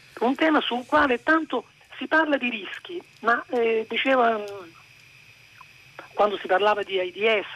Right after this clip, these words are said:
un noto, eh, uno di quelli che ha, mm, il dottor Gallo, che si occupò di questi temi, no, no life, no risk.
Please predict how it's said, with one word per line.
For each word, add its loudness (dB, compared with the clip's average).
un -6
noto, 2
eh, 0
uno 2
di -10
quelli -2
che -2
ha, 2
mm, -12
il -16
dottor -2
Gallo, 0
che -12
si -8
occupò 0
di -6
questi -12
temi, -2
no, 2
no 0
life, -2
no -6
risk. -10